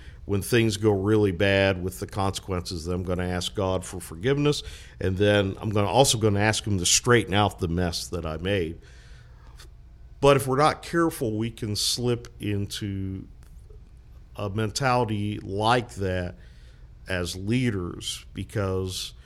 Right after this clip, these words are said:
we can rely upon our own strength and our own ingenuity, our own, our own craftiness in leadership, and, and try to run a church <laughs> the way, the way we run corporations.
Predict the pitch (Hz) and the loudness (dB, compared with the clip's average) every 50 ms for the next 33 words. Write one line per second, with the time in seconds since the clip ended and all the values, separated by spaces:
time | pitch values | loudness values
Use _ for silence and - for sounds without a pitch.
0 | - - - - - - - - 101 120 113 - 123 113 104 98 98 98 101 104 | -20 -20 -20 -20 -20 -18 -8 0 0 0 0 2 0 0 0 0 0 0 2 4
1 | 104 104 107 101 - - - 107 98 92 90 90 90 95 98 98 95 90 - - | 4 4 4 2 0 -2 -2 -2 0 0 -2 -2 -2 0 0 0 -2 -2 -4 -6
2 | - - 87 85 82 85 87 - - - - - - - - - - 92 90 85 | -6 -4 -6 -6 -4 -6 -8 -10 -14 -20 -20 -20 -20 -20 -20 -14 -10 -8 -6 -6
3 | 87 85 90 98 101 101 101 98 92 98 101 98 85 90 92 87 90 90 90 87 | -4 -4 -2 0 0 0 0 0 0 0 0 0 0 -2 -2 0 0 2 2 2
4 | 87 85 82 82 90 - - 85 85 85 87 92 92 95 92 90 87 - - - | 0 0 -2 -4 -6 -8 -10 -10 -8 -6 -4 -4 -4 -4 -4 -6 -10 -12 -16 -12
5 | 82 82 87 95 98 92 85 - - - 110 104 98 - - - 98 87 90 92 | -8 -6 -2 -2 -2 -2 -4 -8 -6 -4 -2 -2 -2 -2 -4 -6 -6 -4 -4 -4
6 | 92 87 - - - - - - - - - - - - - - - - 95 92 | -4 -6 -6 -10 -12 -14 -18 -20 -20 -20 -20 -20 -20 -20 -20 -20 -12 -6 -4 -4
7 | 85 82 80 80 95 101 107 104 110 107 - - - 107 101 101 107 - - - | -4 -4 -6 -4 -4 -4 -2 -2 -2 -4 -4 -4 -2 0 0 -2 -2 -4 -8 -20
8 | - - - - - - - - - - - - - - - - 92 90 90 87 | -20 -20 -20 -20 -20 -20 -20 -20 -20 -20 -20 -20 -20 -12 -6 -4 -2 -2 -2 -2
9 | 85 85 85 87 87 - - - 95 90 - - 127 113 113 107 101 92 92 98 | -2 -4 -4 -6 -8 -10 -10 -12 -12 -10 -8 -4 -2 0 0 0 -2 -2 -2 0
10 | 98 101 95 87 80 - - - 110 110 110 107 - - - - - - - - | 0 0 0 -2 -4 -8 -4 -2 0 0 0 -2 -4 -8 -10 -6 -6 -6 -6 -6
11 | - - - 160 104 - - - - 110 - - - 107 104 104 110 110 107 104 | -8 -2 -2 -2 -2 -2 -14 -16 -16 -16 -14 -4 -2 0 2 4 4 6 6 4
12 | 101 104 - 95 98 98 95 101 104 107 104 104 104 104 101 98 98 95 98 - | 2 0 -4 -4 -4 -4 0 2 2 4 4 4 4 2 2 0 -2 -4 -6 -10
13 | - - - - - - - 104 92 95 104 107 101 101 95 - - 110 107 - | -14 -20 -20 -18 -14 -10 -8 -6 -4 0 0 0 0 0 -4 -2 -2 -2 -2 -2
14 | - 95 98 101 107 110 - - 117 110 113 110 107 - - - | -2 -2 0 2 2 2 2 -2 -4 -4 -4 -6 -6 -8 -10 -14